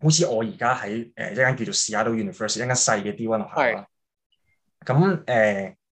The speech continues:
Speaker 1: 我哋個 assoc-，associate head coach 就係最主要就係做呢啲，唔係我做，係佢做，因為佢係比較 experience 過我好多，
Speaker 2: 嗯。
Speaker 1: 所以佢會，佢一睇就睇到，哦，呢個係乜嘢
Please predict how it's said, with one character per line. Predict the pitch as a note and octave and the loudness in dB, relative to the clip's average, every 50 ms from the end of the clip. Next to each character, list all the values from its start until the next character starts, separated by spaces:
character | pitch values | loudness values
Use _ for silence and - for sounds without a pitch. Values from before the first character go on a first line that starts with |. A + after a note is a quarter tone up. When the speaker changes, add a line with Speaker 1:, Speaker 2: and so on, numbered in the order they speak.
| _ _ | _ _
Speaker 1:
我 | - B2 B2 | 0 0 0
哋 | B2 B2+ | 2 2
個 | C3 B2+ B2 | 2 2 2
assoc-，associate | - - D3+ D3 - - _ _ - B2+ - - - C3+ C#3 C3+ - D3 C3+ C3 | 2 2 0 0 -2 -6 _ _ -6 -2 0 0 0 0 0 -2 -2 -2 -2 0
head | - B2+ B2 | -2 -4 -4
coach | - - C3 B2+ A#2+ - - | -2 -6 -6 -6 -6 -6 -6
就 | A2+ | -6
係 | G2+ G2 - | -6 -6 -6
最 | - A#2 G#2 G#2 G#2 | -4 -4 -2 -2 -4
主 | - A2 A#2 | -4 -6 -4
要 | B2 A2+ | -4 -2
就 | G2 G2 | -4 -4
係 | F2 | -8
做 | - G2+ F#2 F#2+ | -8 -10 -8 -8
呢 | G2+ G2+ | -8 -6
啲， | G#2 G2+ G2 - A2+ | -6 -8 -6 -6 -4
唔 | G#2+ | -4
係 | G#2 G2 G2 G2 | -2 -2 -2 -2
我 | G#2 | -4
做， | - G2 F2 - _ _ _ _ _ | -4 -6 -8 -10 _ _ _ _ _
係 | - A#2 | -8 -8
佢 | - - G#2 G#2+ G#2 | -6 -4 -6 -4 -4
做， | G#2 G2 F#2+ - - - | -6 -10 -10 -12 -4 0
因 | F3+ G3 | 4 6
為 | F3 C#3 A#2 - - _ _ _ _ _ _ _ | 6 4 4 0 -8 _ _ _ _ _ _ _
佢 | - - G#2+ G2+ G#2+ A#2 | -6 -4 -2 -2 -2 -2
係 | - A#2+ A2 G#2 G2 G2 G2 F#2+ - - | 0 0 -2 -2 -2 -6 -10 -12 -14 -14
比 | _ G#2+ F#2+ G#2+ B2+ | _ -10 -8 -4 -2
較 | C#3+ C3 B2 A2+ A2 | 2 2 2 2 0
experience | A2 - - B2 B2 B2 G#2+ - - - - - - _ _ _ _ _ _ _ _ _ | -4 -6 -8 -6 -6 -6 -8 -8 -10 -12 -14 -14 -14 _ _ _ _ _ _ _ _ _
過 | - A#2+ G#2 | 0 2 2
我 | - D#3 C#3+ C3+ D3 E3 - | 2 0 -4 -4 -4 -6 -8
好 | F#2+ G2 | -10 -10
多， | G#2 G#2+ G#2 G2+ - | -8 -6 -6 -6 -8
Speaker 2:
嗯。 | - | -6
Speaker 1:
所 | - - | -2 -2
以 | G3 | -2
佢 | - - A#2+ A2+ | -2 -2 -2 -2
會， | A2+ B2 A#2+ A#2 A2+ - _ _ _ _ _ | 0 0 0 0 -2 -8 _ _ _ _ _
佢 | - - C3 B2+ C3 C3 | -4 -2 0 0 0 -2
一 | - - - F#3 | -4 0 0 0
睇 | F3+ - - - B2 B2 | 0 0 -2 0 2 2
就 | A#2+ - | 2 -2
睇 | - G#2 A#2 | -6 -8 -4
到， | A2 G#2 G2+ G#2+ G#2+ - _ _ | -2 -2 -2 -4 -6 -8 _ _
哦， | C3 B2 G#2+ G#2 - - | 0 0 0 0 0 0
呢 | C3 D3+ D3+ | 0 2 2
個 | B2 | 0
係 | - G#2+ G#2+ | -2 -4 -4
乜 | A#2 B2 | -2 -4
嘢 | A2+ G#2 G2 G2 G#2 - | -4 -4 -8 -8 -10 -14